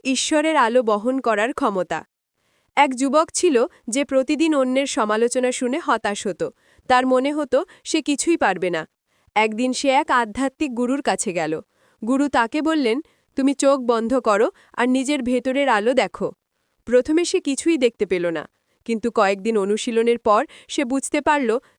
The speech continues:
তার ভেতরে এক বিশাল আলোর উৎস আছে। সেই দিন থেকেই তার জীবন পাল্টে গেল। সে আত্মবিশ্বাসী হল, ব্যবসায় সফল হল,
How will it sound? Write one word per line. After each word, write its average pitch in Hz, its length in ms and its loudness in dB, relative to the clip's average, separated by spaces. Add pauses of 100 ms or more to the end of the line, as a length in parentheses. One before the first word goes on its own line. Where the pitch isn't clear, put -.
তার 254 200 2
ভেতরে 269 380 0
এক 285 220 2
বিশাল 285 420 0
আলোর 233 320 4
উৎস - 260 -4
আছে। 165 400 -2 (560)
সেই 277 300 0
দিন 330 200 2
থেকেই 311 400 0 (180)
তার 277 180 2
জীবন 269 360 0
পাল্টে 185 340 0
গেল। 160 300 -2 (340)
সে - 180 0
আত্মবিশ্বাসী 220 840 -2
হল, 233 220 2 (340)
ব্যবসায় 262 440 0
সফল 294 420 0
হল, 277 280 0